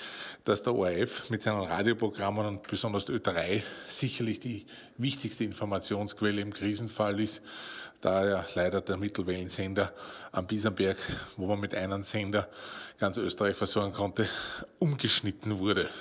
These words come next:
Das heißt, da haben wir leider eine gute Informationsquelle verloren. Aber der O R F erfüllt diese Kommunikationsquelle ohne Frage einwandfrei mit seinen Radioprogrammen. Für mich hochinteressant war auch der Vortrag von der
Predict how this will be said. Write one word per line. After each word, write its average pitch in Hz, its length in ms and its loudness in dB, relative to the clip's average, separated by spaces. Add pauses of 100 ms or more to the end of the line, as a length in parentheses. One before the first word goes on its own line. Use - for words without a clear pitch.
(140)
Das 98 180 0
heißt, - 340 -2 (340)
da 98 120 2
haben 101 120 -2
wir 101 100 2
leider 98 220 2
eine 95 160 -2
gute 113 240 -4
Informationsquelle 104 880 -2
verloren. 104 400 -2 (520)
Aber 98 140 2
der 104 80 4
O 98 60 4
R 87 140 0
F - 200 -6 (180)
erfüllt - 460 0
diese 101 300 2 (220)
Kommunikationsquelle 101 1120 0 (500)
ohne 123 320 4
Frage 113 640 0 (300)
einwandfrei 98 720 0 (300)
mit 104 180 -4
seinen 98 360 -2
Radioprogrammen. 92 920 -4 (520)
Für 113 140 2
mich 143 180 2
hochinteressant 131 640 2
war 113 80 2
auch 104 100 -2
der - 140 -4
Vortrag 110 540 0 (560)
von 117 200 -2
der 107 260 4